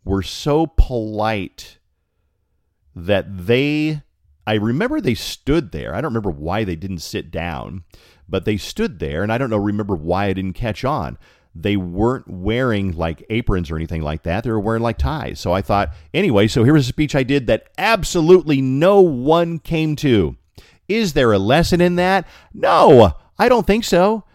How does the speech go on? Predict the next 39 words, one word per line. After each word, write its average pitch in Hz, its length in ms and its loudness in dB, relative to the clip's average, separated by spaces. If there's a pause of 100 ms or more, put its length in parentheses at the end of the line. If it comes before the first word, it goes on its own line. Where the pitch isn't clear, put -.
(160)
Except - 440 -4
never 165 380 4
agree 143 340 2
to 143 100 2
do 151 140 2
a 135 60 4
speech 160 340 -2
or 147 60 2
an 127 40 0
appearance 151 380 2
unless 120 240 0
you 120 80 -4
know 127 140 4
<laughs> - 0 -
there's 156 280 8
gonna - 300 6
be 147 240 8
somebody 147 600 2
there. 135 420 2 (340)
Hey, 123 120 0
let 135 100 0
me 135 80 2
tell 131 140 2
you 127 100 4
something. 104 260 -2
In 92 100 -2
radio, 101 520 2 (340)
we've 101 280 0
all 92 300 4
got 85 200 -4
stories 85 340 -4
about 80 240 -2
doing 90 180 0
an 82 60 -2
appearance 82 420 -2
where 80 140 -2
nobody 85 1200 4
showed 80 520 0
up. 80 480 0